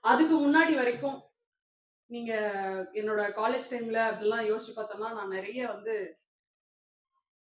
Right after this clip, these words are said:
அண்ணாமலையாரு, சிவன் அப்படின்னு சொல்லிட்டு நிறைய ஒரு பக்திமானா சுத்திட்டு இருந்திருக்கேன். கழுத்துல மாலை என்ன பா-, இப்ப, இப்ப பாக்குறவங்க வந்து ஆச்சரியமா பார்க்கலாம். அதுக்கு முன்னாடி ஏன்னா அப்படி இருந்து நான் பக்திமானா இருக்கலாம்,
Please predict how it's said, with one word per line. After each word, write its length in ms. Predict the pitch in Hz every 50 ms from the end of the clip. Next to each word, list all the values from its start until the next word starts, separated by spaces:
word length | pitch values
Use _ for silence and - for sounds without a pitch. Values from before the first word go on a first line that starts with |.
| - 208
அண்ணாமலையாரு, 680 | 220 220 226 226 220 220 214 208 208 208 220 220 220 240 - - - - -
சிவன் 520 | _ - 269 240 240 233 233 233 220 190
அப்படின்னு 200 | 208 208 214 233
சொல்லிட்டு 320 | 247 247 214 208 208 208 240
நிறைய 420 | 220 214 214 226 277 302 302 269
ஒரு 260 | 240 220 208 190 190 185
பக்திமானா 540 | 226 240 - - 330 302 277 262 254 262 262
சுத்திட்டு 360 | 262 277 277 - 262 247 240
இருந்திருக்கேன். 300 | 220 208 208 214 214 208
கழுத்துல 380 | 220 - 247 240 247 247 233 214
மாலை 280 | 208 196 220 233 220
என்ன 140 | 214 214 226
பா-, 240 | 202 - 226 240 233
இப்ப, 280 | 240 - - - 277 269
இப்ப 280 | 254 247 - 262 262
பாக்குறவங்க 500 | 254 254 247 254 262 277 269 262 254 247 233
வந்து 220 | 220 226 240 247
ஆச்சரியமா 400 | 220 220 226 233 240 240 240 240 240
பார்க்கலாம். 340 | 220 208 196 - 190 190 208
அதுக்கு 360 | 214 208 220 226 214 220 220
முன்னாடி 140 | 240 240 233
ஏன்னா 140 | 226 220 226
அப்படி 260 | 226 220 196 196 214
இருந்து 260 | 214 208 220 220 208
நான் 260 | - 180 170 - - _ _ _ _ _ _ _ _ _ _ _ -
பக்திமானா 640 | 233 233 233 240 - 320 311 277 247 233 226 226
இருக்கலாம், 500 | 214 - 185 180 180 180 - - - _